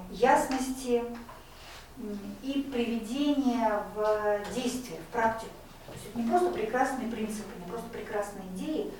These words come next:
а это то, что, тот принцип, который способен воплощать все эти прекрасные вещи на практике. Интересно, что если мы вспомним ту же самую Афину, э,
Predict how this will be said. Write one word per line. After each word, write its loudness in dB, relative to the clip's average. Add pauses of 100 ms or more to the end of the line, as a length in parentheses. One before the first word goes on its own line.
(280)
а 2
это 0
то, 0
что, 2
тот -4
принцип, -6
который 0
способен 0
воплощать 0
все -2
эти -6
прекрасные -6 (440)
вещи -6
на -6
практике. -8 (480)
Интересно, -2
что 0
если 0
мы -4 (380)
вспомним 0
ту -2
же -2
самую -2
Афину, 0 (920)
э, -10